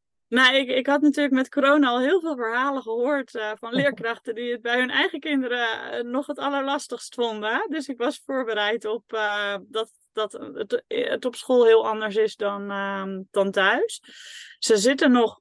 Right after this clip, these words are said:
Speaker 1: eh, toen wij weggingen, zaten ze, ehm, gingen ze net naar groep twee. Dus, ehm, ja, dat vind ik ook nog iets anders dan, dan echt moeten werken in een, in een schrift en moeten rekenen en alles.
Speaker 2: Ja.
Speaker 1: Eh, ik heb, ik, ehm,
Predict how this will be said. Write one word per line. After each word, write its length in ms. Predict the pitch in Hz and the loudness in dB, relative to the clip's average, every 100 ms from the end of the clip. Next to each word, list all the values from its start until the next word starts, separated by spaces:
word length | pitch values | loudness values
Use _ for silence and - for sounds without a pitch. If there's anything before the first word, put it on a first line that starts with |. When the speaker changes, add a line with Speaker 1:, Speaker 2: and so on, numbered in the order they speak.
| _ | _
Speaker 1:
eh, 160 | - 202 | 2 2
toen 220 | - 247 | 4 2
wij 180 | 214 202 | 4 6
weggingen, 460 | 240 302 269 220 | 6 4 0 0
zaten 360 | 190 190 190 - | 0 0 0 -6
ze, 120 | - | -6
ehm, 380 | 190 185 175 180 185 _ | -4 -4 -4 -8 -10 _
gingen 300 | - 208 190 | -14 -10 -6
ze 100 | 196 | -4
net 240 | 196 196 | -2 -4
naar 180 | 196 190 | -4 -8
groep 200 | - 190 _ _ _ _ _ | -8 -10 _ _ _ _ _
twee. 680 | - - 202 202 214 302 403 _ _ - - _ _ - | -20 0 4 8 8 8 4 _ _ -20 -20 _ _ -2
Dus, 300 | 202 202 - | 0 0 -8
ehm, 640 | - - 208 208 208 202 | -6 2 4 4 2 2
ja, 220 | 190 180 | 2 2
dat 160 | 208 - | -2 -4
vind 220 | 254 247 | -4 -4
ik 60 | - | -2
ook 120 | 247 | -2
nog 160 | 240 - | -2 -8
iets 240 | - 302 - | -4 -4 -4
anders 460 | 269 262 247 226 | -4 -2 -2 -4
dan, 360 | - 220 214 208 | -6 -8 -6 -6
dan 240 | 208 208 | -6 -6
echt 360 | - - 220 - | -4 -4 -4 -6
moeten 420 | 208 240 240 220 | 2 4 4 2
werken 460 | 202 202 202 196 220 | 4 4 4 0 -6
in 180 | 196 190 | -6 -6
een, 200 | 180 185 | -8 -6
in 180 | 196 185 | -4 -4
een 80 | |
schrift 400 | 185 - 190 185 | -6 -4 -4 -2
en 120 | 190 185 | -6 -6
moeten 220 | 185 175 | -4 0
rekenen 440 | 170 202 226 202 | 2 0 -2 -8
en 100 | 175 | -6
alles. 520 | 170 165 175 254 294 - - 185 - | -8 -8 -6 -6 -8 -12 -20 -18 -2
Speaker 2:
Ja. 240 | 208 202 | 2 4
Speaker 1:
Eh, 60 | 202 | 4
ik 140 | 262 | 2
heb, 200 | 262 302 - | 2 -2 0
ik, 220 | 254 247 | -2 -2
ehm, 680 | - - - 233 233 233 | -6 -6 -2 2 4 2